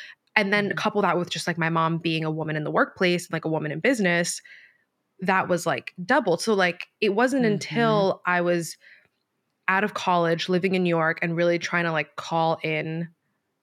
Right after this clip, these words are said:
Speaker 1: Latin friends that didn't make me feel shitty, <laughs> quite frankly.
Speaker 2: Mm-hmm.
Speaker 1: And it was
Speaker 2: Mm-hmm.
Speaker 1: those people that were the first ones to tell me, "Of course you don't fucking speak perfect Spanish. You grew up in America. Like, what the fuck are you talking about?"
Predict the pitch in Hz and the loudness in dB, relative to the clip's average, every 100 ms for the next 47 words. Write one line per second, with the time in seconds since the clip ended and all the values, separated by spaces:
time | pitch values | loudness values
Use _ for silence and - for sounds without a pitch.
0 | _ - 175 160 160 160 160 160 180 _ | _ -4 0 2 2 -2 -4 -8 -10 _
1 | _ - - 170 160 165 185 180 165 165 | _ -18 -4 0 2 0 0 0 0 0
2 | 156 156 151 160 - 147 - - - 202 | 0 -2 -4 -6 -4 -4 -4 -4 -2 -4
3 | - - - - 277 - 302 330 359 175 | -2 -2 -2 0 0 2 0 2 2 2
4 | 175 196 214 - - 214 208 202 185 190 | 0 -2 -4 -10 -2 0 2 2 2 2
5 | 185 190 190 - _ _ _ _ - 285 | 4 4 2 -4 _ _ _ _ 0 0
6 | 294 170 151 175 170 185 170 202 190 190 | 4 2 4 2 2 0 0 0 0 -2
7 | 190 180 175 - 202 262 190 160 165 165 | -4 -4 -8 -4 -2 0 0 -2 -4 -8
8 | _ _ - - 262 254 254 185 190 170 | _ _ -20 -8 -6 -4 -4 -4 -6 -10
9 | 156 143 - - - - 117 - 180 214 | -12 -12 -12 -14 -8 -6 -6 -6 -2 -2
10 | 202 190 196 190 190 - - - - 240 | 0 0 0 -4 -6 -8 -12 -10 -6 -6
11 | 208 185 185 185 - - - | -4 -4 -4 -6 -8 -6 -6